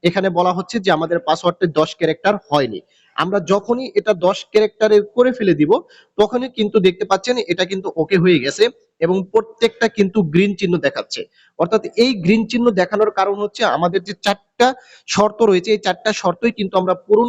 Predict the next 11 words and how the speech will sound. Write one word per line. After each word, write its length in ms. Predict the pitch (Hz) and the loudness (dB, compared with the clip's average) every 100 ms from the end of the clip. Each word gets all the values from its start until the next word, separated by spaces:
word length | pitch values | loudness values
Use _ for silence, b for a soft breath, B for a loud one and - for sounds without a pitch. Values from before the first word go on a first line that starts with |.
| - | 0
করে 140 | 240 254 | 0 0
পাসওয়ার্ডটি 640 | 151 - 170 - 254 339 - 151 | 0 -2 -2 -2 -2 -4 -6 -6
দিতে 200 | 190 226 | -2 -2
পেরেছি 280 | 226 226 240 | -2 -2 -2
এবং 200 | 202 175 180 | -2 -2 -2
এটি 140 | 175 190 | 0 -2
একটি 140 | 214 185 190 - | -4 -10 -8 -4
স্ট্রং 300 | - 220 226 | 0 0 0
পাসওয়ার্ড 340 | 160 151 170 170 160 | -2 0 -2 -2 -4
কিন্তু 220 | 151 262 339 _ 165 | -2 -2 -4 _ 0
হয়েছে। 300 | 151 - | 0 -2